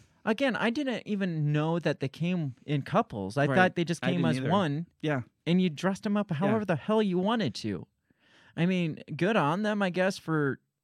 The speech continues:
Speaker 1: basically doing nothing.
Speaker 2: Right.
Speaker 1: n-, changing nothing, 'cause they still, oh, they did move Mister and
Speaker 2: Yeah.
Speaker 1: Missus to the bottom, and
Speaker 2: Yeah.
Speaker 1: it's a little less prominent. Good job.
Speaker 2: Yeah.
Speaker 1: We should applaud you for that.
Speaker 2: But
Speaker 1: Just, I mean
Speaker 2: But again, what, what kid cares?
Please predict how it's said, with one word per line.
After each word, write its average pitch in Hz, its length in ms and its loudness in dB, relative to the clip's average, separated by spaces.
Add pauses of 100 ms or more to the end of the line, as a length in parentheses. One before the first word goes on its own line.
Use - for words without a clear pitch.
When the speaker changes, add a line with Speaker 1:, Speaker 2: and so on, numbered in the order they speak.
(380)
Speaker 1:
basically 240 460 4
doing 143 360 4
nothing. 127 540 2 (180)
Speaker 2:
Right. 123 240 0
Speaker 1:
n-, - 240 -2
changing 196 460 0
nothing, 131 320 0
'cause 143 80 -10
they 160 120 2
still, - 280 -4 (340)
oh, 196 140 8
they 175 160 2
did 190 200 2
move 180 260 2
Mister 170 300 0
and 160 100 2
Speaker 2:
Yeah. 151 40 2
Speaker 1:
Missus 170 360 4
to - 140 -2
the 139 120 2
bottom, 170 640 2
and 147 100 2
Speaker 2:
Yeah. 151 60 2
Speaker 1:
it's 147 120 -2
a 156 60 2
little 185 360 2
less 185 220 2
prominent. 180 460 0 (340)
Good 190 220 6
job. 127 540 0
Speaker 2:
Yeah. 107 160 -6 (140)
Speaker 1:
We 170 160 4
should 226 180 0
applaud 160 500 4
you 127 80 2
for 113 140 -2
that. 101 300 0
Speaker 2:
But - 140 -20
Speaker 1:
Just, 160 300 2 (460)
I 156 100 2
mean 151 300 0 (560)
Speaker 2:
But 214 120 -4
again, 226 280 -4
what, 190 260 0
what 220 220 -10
kid 240 260 -10
cares? - 720 -12